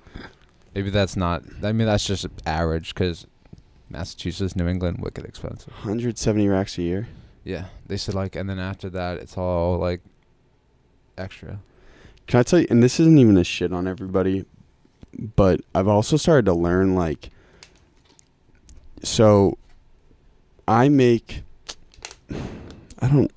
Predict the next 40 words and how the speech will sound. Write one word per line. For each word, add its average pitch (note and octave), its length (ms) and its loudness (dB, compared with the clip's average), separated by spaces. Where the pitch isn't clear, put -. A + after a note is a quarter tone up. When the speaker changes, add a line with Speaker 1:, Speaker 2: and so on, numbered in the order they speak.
Speaker 2:
I A2 360 0
honestly G2 360 -2
don't F2+ 160 -2
know F2 160 -2
how G2 80 -4
much F2 180 -8
I'd E2+ 120 -6
make E2 140 -8
at E2 100 -8
the F2 60 -6
end E2 100 -4
of D#2+ 60 -4
the D#2 80 -2
year D#2+ 140 -2
with E2 120 -4
the E2 80 -6
Jerry E2+ 320 -2
bags D#2+ 460 -6
and, D#2 100 -8
like, D#2+ 180 -10
some F#2+ 300 2
of E2+ 80 0
the E2+ 60 -6
stuff - 340 -2
I've E2 280 0
done F2 400 -2
with G2+ 160 2
Scholastic F2+ 1000 0
and E2+ 220 -2
some F#2+ 160 -2
of E2+ 60 -2
the F2 100 6
other E2 160 2
projects. E2+ 720 0
Oh, A#2 300 6
here's D3+ 260 2
another A2 420 2
note. F#2 380 -4
This B2+ 180 0
podcast, B2+ 960 0